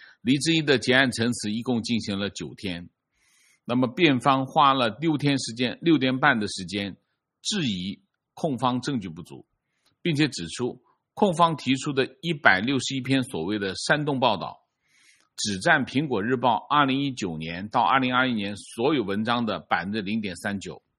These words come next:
因此根本无法证明黎智英利用《苹果日报》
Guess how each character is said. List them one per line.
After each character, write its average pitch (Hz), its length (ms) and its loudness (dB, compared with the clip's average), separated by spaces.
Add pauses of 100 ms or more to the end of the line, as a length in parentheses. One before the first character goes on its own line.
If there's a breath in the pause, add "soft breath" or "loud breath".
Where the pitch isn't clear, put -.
(520 soft breath)
因 170 180 2
此 113 160 -2 (120)
根 214 280 2
本 107 220 0
无 123 80 -4
法 92 220 -2
证 117 260 0
明 87 360 -6 (420)
黎 131 220 2
智 139 180 -4
英 143 200 0
利 160 120 -6
用 127 220 0
《苹 127 200 -2
果 101 160 -2
日 110 120 0
报》 107 240 0